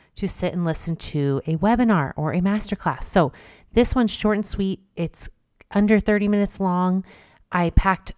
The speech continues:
four of my favorite anxiety crushing tools there and also kind of what the actual problem is. Do you guys know that there's an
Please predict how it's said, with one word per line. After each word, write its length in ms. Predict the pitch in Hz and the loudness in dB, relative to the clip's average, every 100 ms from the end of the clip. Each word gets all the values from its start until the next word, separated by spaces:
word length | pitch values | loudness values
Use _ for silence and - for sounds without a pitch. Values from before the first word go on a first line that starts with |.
| _ | _
four 500 | - - 214 240 240 | -18 2 4 6 4
of 140 | 190 | 2
my 160 | 175 165 | 2 -2
favorite 840 | - - 185 185 208 220 - - - _ _ _ - | -4 -4 -2 -2 0 -2 -4 -12 -14 _ _ _ -4
anxiety 920 | 175 160 - 170 185 196 208 208 208 _ _ | -2 -2 -2 -2 0 0 0 -2 -6 _ _
crushing 640 | - 180 - 202 185 185 185 _ | -4 -2 -2 -2 -2 -2 -6 _
tools 680 | - 208 180 170 175 185 - - _ _ | -4 2 4 4 2 -4 -12 -20 _ _
there 380 | 175 175 165 175 | -2 0 0 0
and 140 | 180 - | -4 -4
also 540 | 160 180 - 185 170 | 0 0 2 2 2
kind 260 | - 175 165 | 0 -2 -2
of 140 | 151 | -2
what 180 | 175 180 | -2 -2
the 80 | - - | -6 -8
actual 420 | 196 - - 214 | -10 -6 -4 -4
problem 500 | 196 - 202 208 208 | -4 -4 -2 0 0
is. 360 | 180 131 - - _ _ - | -2 -4 -10 -16 _ _ -12
Do 140 | 226 | -6
you 60 | 240 | -4
guys 180 | 240 | -2
know 160 | 233 247 | 0 0
that 100 | 240 | 0
there's 220 | 226 | -4
an 60 | 196 | -4